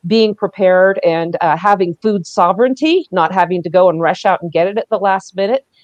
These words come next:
makes you less reliant on the government and more resilient to the shenanigans that we're, that we're seeing when the government now, you know, how many,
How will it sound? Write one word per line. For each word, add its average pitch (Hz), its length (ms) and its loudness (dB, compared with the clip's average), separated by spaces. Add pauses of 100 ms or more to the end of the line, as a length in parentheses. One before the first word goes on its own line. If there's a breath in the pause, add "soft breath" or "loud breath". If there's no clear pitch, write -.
(240 soft breath)
makes 208 500 0
you 320 140 2
less 190 360 0
reliant 190 520 2
on 180 160 -4
the 170 100 -2
government 175 600 -2
and 185 180 -2
more 214 240 -2
resilient 196 680 0
to 214 100 -4
the 185 100 -4
shenanigans 190 920 -2 (340)
that 185 180 4
we're, 180 320 0
that 180 180 0
we're 185 120 -2
seeing 240 420 -2
when 175 140 -2
the 180 60 -2
government 196 480 0
now, 208 320 0
you 202 120 4
know, 185 80 6
how 233 140 0
many, 254 280 -2